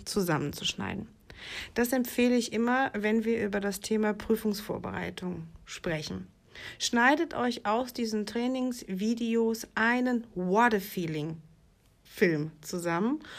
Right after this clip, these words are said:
wo ihr und euer Hund in der Fußarbeit einfach nur grenzgenial großartig ausseht und rüberkommt.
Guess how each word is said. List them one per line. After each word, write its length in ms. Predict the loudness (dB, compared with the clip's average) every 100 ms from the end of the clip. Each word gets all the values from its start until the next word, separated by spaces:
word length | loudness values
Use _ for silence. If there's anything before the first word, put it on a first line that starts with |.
| -12
wo 320 | -6 -2 0 0
ihr 280 | -2 0 -2
und 220 | -2 -4
euer 300 | -2 -2 0
Hund 280 | 0 -2 -4 -2
in 160 | 0
der 140 | 0 -2
Fußarbeit 800 | -2 -2 -2 -4 -4 -4 -4 -6 0
einfach 840 | 4 6 6 4 2 2 0 2
nur 280 | 0 0 0
grenzgenial 1200 | 2 4 4 2 0 -2 -2 0 0 0 0 -2
großartig 920 | -4 -6 -6 -6 -10 -12 -10 -10 -10
ausseht 460 | -10 -10 -10 -10 -10
und 180 | -10 -8
rüberkommt. 680 | -10 -10 -10 -10 -10 -16